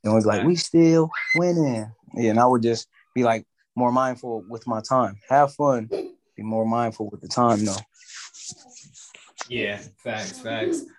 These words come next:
Speaker 2: Um, do you smoke and drink often?
Speaker 1: Uh, not. I, I, I might indulge, uh, occasionally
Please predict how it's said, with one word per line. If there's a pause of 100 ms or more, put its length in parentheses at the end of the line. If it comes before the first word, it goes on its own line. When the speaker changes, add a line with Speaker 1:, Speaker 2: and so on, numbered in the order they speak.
(120)
Speaker 2:
Um, (380)
do
you
smoke
and
drink (640)
often? (220)
Speaker 1:
Uh,
not. (380)
I, (180)
I, (200)
I
might
indulge, (180)
uh,
occasionally